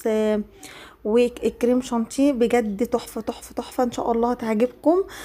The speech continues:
ممكن تعمليها في كاسات، تعمليها في بولات، تعملي بايركس كبير، اللي يعجبك اعملي فيه، هتعجب ضيوفك وهتشرفك، وحلو سريع جدًا، مش هياخد معاكي وقت.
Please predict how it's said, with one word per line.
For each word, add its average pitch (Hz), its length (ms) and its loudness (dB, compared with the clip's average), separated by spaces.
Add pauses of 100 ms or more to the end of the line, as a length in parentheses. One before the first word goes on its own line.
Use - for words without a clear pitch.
(160)
ممكن 294 340 4
تعمليها 240 540 2
في 233 100 -14
كاسات، 247 560 4
تعمليها 233 560 -2
في 214 300 -2
بولات، 233 480 2
تعملي 233 320 0
بايركس 233 480 0
كبير، 277 400 4 (440)
اللي 277 180 6
يعجبك 247 520 2
اعملي 240 400 0
فيه، 320 340 2 (320)
هتعجب 277 440 4
ضيوفك 262 520 -2
وهتشرفك، 233 800 0
وحلو 247 760 4
سريع 240 320 2
جدًا، 226 340 0
مش 240 260 -2
هياخد 240 300 2
معاكي 233 380 -2
وقت. 262 280 2